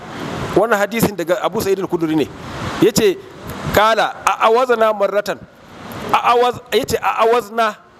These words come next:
marratan," wato wani lokaci mun shiga wahala. Fa qila li, sai aka ce mini,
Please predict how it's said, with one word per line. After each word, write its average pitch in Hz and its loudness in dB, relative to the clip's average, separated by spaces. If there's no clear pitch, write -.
marratan," 180 0
wato 175 2
wani 214 2
lokaci 226 0
mun 202 -4
shiga 175 0
wahala. 151 0
Fa 214 2
qila 269 2
li, 254 -2
sai 233 0
aka 254 -4
ce 240 -4
mini, 214 -2